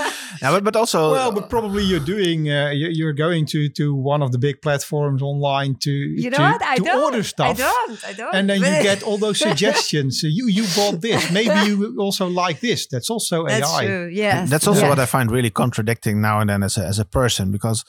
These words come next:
Speaker 1: when you take into account your friends or family, everyone is using WhatsApp and, uh, Snapchat, TikTok. It's all about freemium model, and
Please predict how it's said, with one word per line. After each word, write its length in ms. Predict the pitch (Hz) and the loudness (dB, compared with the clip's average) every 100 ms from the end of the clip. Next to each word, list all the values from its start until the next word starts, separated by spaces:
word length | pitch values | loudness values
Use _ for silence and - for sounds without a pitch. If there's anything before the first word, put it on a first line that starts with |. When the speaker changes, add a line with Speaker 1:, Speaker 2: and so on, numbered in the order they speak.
| - - - _ | -16 -20 -20 _
Speaker 1:
when 160 | - 113 | -2 2
you 400 | 113 120 123 123 | 2 2 2 2
take 280 | - 120 117 | 0 0 0
into 220 | 120 120 | 2 2
account 320 | 117 117 117 | 2 2 2
your 80 | 117 | 0
friends 340 | 98 113 113 | 2 2 2
or 60 | 110 | 0
family, 540 | - 107 107 107 101 | 0 0 2 2 0
everyone 400 | 98 85 113 117 | 0 0 0 0
is 100 | 113 | 0
using 280 | 101 113 117 | 2 2 2
WhatsApp 540 | 113 117 - 107 107 - | 2 0 2 2 2 0
and, 200 | 117 123 - | 0 0 -2
uh, 260 | 113 110 120 | -2 0 0
Snapchat, 600 | 127 143 110 - 113 104 _ - | 0 0 0 0 -2 -2 _ -2
TikTok. 460 | 139 117 - 107 | -2 0 -2 0
It's 140 | 120 117 | 0 -2
all 260 | - 160 | 0 2
about 240 | 143 123 120 | 2 2 0
freemium 480 | - 139 135 123 120 | 0 2 4 4 4
model, 340 | 120 120 117 | 4 2 2
and 240 | 110 113 | 2 0